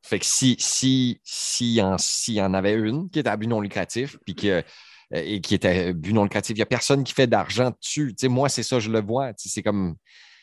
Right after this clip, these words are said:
serait peut-être une bonne opportunité de reprendre la confiance des gens puis d'avoir une instance indépendante qui ne fait pas de profit,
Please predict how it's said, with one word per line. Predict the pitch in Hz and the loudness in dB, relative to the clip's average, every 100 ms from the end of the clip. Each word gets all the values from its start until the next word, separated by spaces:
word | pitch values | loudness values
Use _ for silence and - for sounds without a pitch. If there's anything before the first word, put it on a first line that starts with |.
| _ _ _ - | _ _ _ -14
serait | - - | -8 -4
peut-être | 120 127 123 | 0 2 2
une | 113 | 2
bonne | 120 131 | 4 4
opportunité | 123 120 - 131 117 110 135 117 | 4 0 -2 -2 -2 -2 -2 0
de | 98 | 0
reprendre | 90 107 - 110 120 107 | 0 -2 -2 -4 -4 -4
la | 95 | -2
confiance | 117 107 - 117 107 95 98 | 0 -2 0 -2 -2 -6 -4
des | 104 | -2
gens | 85 117 107 | 0 0 0
puis | - | -2
d'avoir | 90 87 98 104 104 90 - | -2 0 0 2 0 -4 -4
une | 104 104 | -4 -2
instance | 104 - 110 107 - 127 | -4 -4 -4 -4 -6 -4
indépendante | 123 107 123 101 104 107 110 110 98 - - | -4 0 0 0 -2 -2 -2 -2 -4 -8 -8
qui | 98 | -6
ne | 90 | -2
fait | 101 | -2
pas | - 123 | 0 0
de | 107 | 2
profit, | 98 - 104 - 107 95 | -2 -2 -4 -2 -2 -2